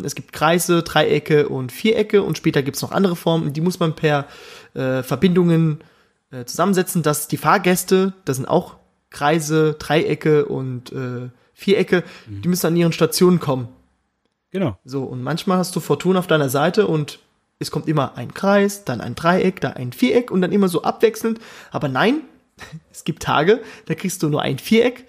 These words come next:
Speaker 1: ein Dreieck und dann zwanzig Kreise. <laughs> Und dann denkst du so,
Speaker 2: <laughs>
Speaker 1: okay, okay, fick dich. Da helfen dir deine fünfzehn andere Linien und deine Waggons gar nichts.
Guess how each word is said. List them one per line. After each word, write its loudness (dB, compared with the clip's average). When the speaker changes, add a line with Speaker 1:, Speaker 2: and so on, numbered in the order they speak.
Speaker 1:
ein 0
Dreieck -2
und -4
dann 2
zwanzig 0
Kreise. 2
<laughs> -16
Und -6
dann 0
denkst 2
du 4
so, 2
Speaker 2:
<laughs> -6
Speaker 1:
okay, -4
okay, -2
fick -8
dich. -2
Da -2
helfen 0
dir 2
deine 2
fünfzehn -2
andere 2
Linien 4
und 0
deine 0
Waggons 2
gar 2
nichts. -12